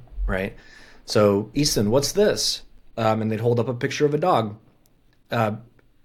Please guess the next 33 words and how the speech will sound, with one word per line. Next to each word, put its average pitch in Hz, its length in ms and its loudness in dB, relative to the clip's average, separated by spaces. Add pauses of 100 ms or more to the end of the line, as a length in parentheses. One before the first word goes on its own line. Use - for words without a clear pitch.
(420)
and 127 220 0
so 143 480 4 (100)
you 160 180 -10
go 147 180 2
ask 143 380 -2
him 143 140 -2
in 127 80 -4
the 120 80 -2
real 135 200 0
world 135 260 4
if 120 120 -2
we're 123 80 0
at 117 80 0
the 120 60 -4
grocery 107 400 -4
store. 104 540 0 (800)
I 127 60 -6
don't 113 80 2
know 107 40 4
if 98 60 -2
you 92 60 -6
see 110 120 -2
a 98 60 -4
dog 95 240 -6
at 92 60 -12
the - 60 -18
grocery - 300 -8
store, 95 180 -4
but 104 200 -10
let's 151 160 2
go 98 140 -4
with - 160 -10
it. - 160 -18